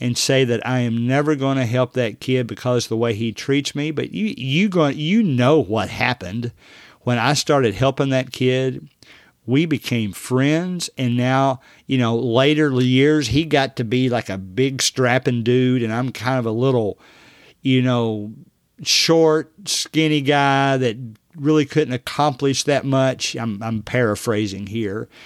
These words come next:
And he would take up for me. He, if somebody else was picking on me, he'd <laughs> take up for me. So I am more extroverted now, and the stories I like to share with the elementary school kids are about things like that. Here's how you adapt to difficult situations.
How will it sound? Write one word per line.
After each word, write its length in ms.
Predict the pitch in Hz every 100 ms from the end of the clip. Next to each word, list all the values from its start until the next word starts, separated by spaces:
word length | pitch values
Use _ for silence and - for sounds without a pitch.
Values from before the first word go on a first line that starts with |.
| - -
And 240 | 165 170 143
he 140 | 151
would 220 | 240 302
take 240 | - 254 247
up 200 | 254 -
for 140 | 175
me. 300 | 151 135 113
He, 160 | 117 147
if 240 | 143 143
somebody 440 | - 170 190 202 175
else 260 | 190 190
was 140 | 143 123
picking 340 | - 139 127
on 160 | 123 117
me, 200 | 117 117
he'd 200 | 139 175
<laughs> 0 |
take 320 | 120 165 160
up 120 | 151
for 240 | 131 - 139
me. 280 | 127 117 -
So 400 | 127 139 123 113 - - 131 147
I 200 | - 135
am 200 | 160 156
more 220 | 147 147 143
extroverted 720 | 143 131 - 123 127 123 120
now, 440 | 120 117 117 117
and 340 | 117 117 107 107 - - - _ _ -
the 180 | 123 131
stories 560 | - - 156 165 160
I 120 | -
like 280 | 131 131 127
to 80 | -
share 260 | 120 131 123
with 140 | 117
the 180 | 123 120
elementary 520 | 120 117 117 110 117
school 320 | - - 113
kids 380 | - 117 113 107
are 200 | - 120
about 500 | 110 101 127 139 -
things 300 | 120 120 110
like 260 | 117 107 -
that. 220 | 113 90
Here's 320 | 104 151 160
how 120 | 139
you 300 | 135 127 127
adapt 420 | 123 117 113 113
to 100 | -
difficult 500 | 110 117 107 - 110
situations. 880 | - 120 107 110 110 107 101 95 95